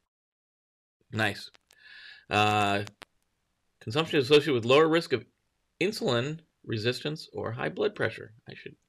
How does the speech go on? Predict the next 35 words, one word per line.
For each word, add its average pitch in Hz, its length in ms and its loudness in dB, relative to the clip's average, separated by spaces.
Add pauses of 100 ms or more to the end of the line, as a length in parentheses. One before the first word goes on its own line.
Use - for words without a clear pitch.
(680)
I'm - 180 -16
a - 40 -14
big, - 220 -6 (300)
that's 180 200 4
why 120 180 6
I 113 100 6
eat 113 180 0
chocolate. 95 400 0
I'm 98 160 -6
just, 95 260 -8
I'm 104 120 -4
in 101 80 -4
it 92 80 -12
for 101 100 -6
the 98 100 -8
health. 101 300 -4 (880)
The 101 100 -2
health 165 500 4
factor 107 400 2
is 101 120 -2
the 110 80 4
only 110 120 2
reason 104 220 -2
I 98 140 0
eat - 100 -8
chocolate - 500 -6
is 95 220 -8
'cause - 220 -14
it's - 200 -16
healthy. - 460 -6 (460)
It 175 60 8
is 151 120 4
National 156 480 4
Chocolate - 420 0
Day. 117 300 -4